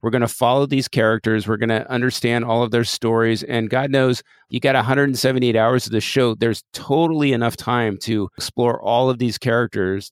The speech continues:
They didn't know that at this point. I know it's only season three, but, you know, those things weren't working. And so when things aren't working, they seem to fall back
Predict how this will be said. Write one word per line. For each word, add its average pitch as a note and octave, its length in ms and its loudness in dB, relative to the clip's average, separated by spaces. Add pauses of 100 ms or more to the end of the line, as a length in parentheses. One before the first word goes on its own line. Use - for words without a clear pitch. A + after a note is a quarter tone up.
(120)
They D3 100 2
didn't D#3+ 160 2
know D3+ 160 2
that B2+ 200 2
at A2+ 80 -2
this A2+ 140 -4
point. A2 380 -4
I G#2+ 60 -4
know A2+ 120 0
it's A#2 120 -6
only B2 140 0
season A#2+ 300 -2
three, C#3 220 0
but, C3+ 360 2
you D3 140 -2
know, D3 80 4
those E3 220 2
things F3+ 220 0
weren't D#3 200 0
working. C3 380 0
And A2+ 120 -6
so A2+ 400 0
when C3 180 -2
things E3+ 240 0
aren't D#3 140 0
working, D3 320 2
they A#2+ 120 2
seem C#3 340 0
to C#3 60 0
fall A#2+ 280 0
back G2+ 320 2